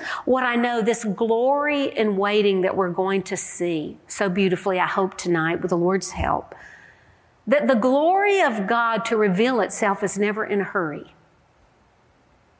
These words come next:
And we've learned this in previous lessons, that glory sometimes it takes the long road.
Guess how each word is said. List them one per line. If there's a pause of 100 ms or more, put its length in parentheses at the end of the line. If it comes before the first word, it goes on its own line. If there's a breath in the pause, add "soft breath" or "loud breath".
(540)
And
we've
learned
this
in
previous
lessons,
that
glory
sometimes
it
takes
the
long
road.